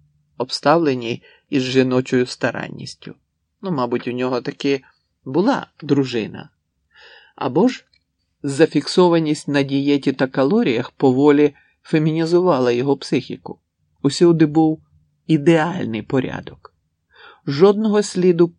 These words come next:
пилюки чи слідів від склянок на лаковому журнальному столику. Ідеально поскладені речі у шафі, кришталеві келихи і деталь, яка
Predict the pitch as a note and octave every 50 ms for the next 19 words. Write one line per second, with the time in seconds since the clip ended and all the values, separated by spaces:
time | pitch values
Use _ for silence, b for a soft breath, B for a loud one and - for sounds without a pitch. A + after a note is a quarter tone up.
0 | _ - D#3+ C#3+ B2+ A2+ G2+ F#2+ G2 - - C#3 - - - A#2 A2+ G#2+ G2 -
1 | - - - B2+ B2 A#2+ B2 C#3+ D3 C3 B2+ B2+ B2+ - - - - A#2+ B2 B2
2 | C3+ D#3+ D#3+ - - - - _ - B2+ B2+ A#2 A2+ A2+ - - C3 B2 B2 B2
3 | A#2+ A#2+ A#2 - _ _ _ - B2+ C3 C3 B2+ B2 B2 A#2+ A#2 A#2 A#2+ A#2+ A#2+
4 | B2 - - - - G2+ G2 G2+ - - - - - - _ _ _ _ _ _
5 | _ _ - B2+ C3 B2+ C3+ C3 B2+ C3 C3 B2+ B2+ - B2+ - - C3 B2+ A#2+
6 | A#2+ B2 B2 B2 B2 A2 A#2 A#2+ B2+ C3 - - B2 - - - - - - D#3+
7 | C#3 C3+ - - C3+ C3+ - _ _ _ _ _ b b b b b b b b
8 | b - D#3+ D3 C#3 - - D3 C#3 C#3 D#3 E3 D#3 C#3+ C3+ - - C#3 C3 A#2+
9 | B2 C3+ C#3 - - D#3 E3+ E3 _ _ _ _ _ _ _ _ _ _ _ _
10 | - - C#3 C3+ B2 A#2+ A#2+ - D#3+ F3 A3 G#3 A#2+ G2+ - - B2 B2 B2+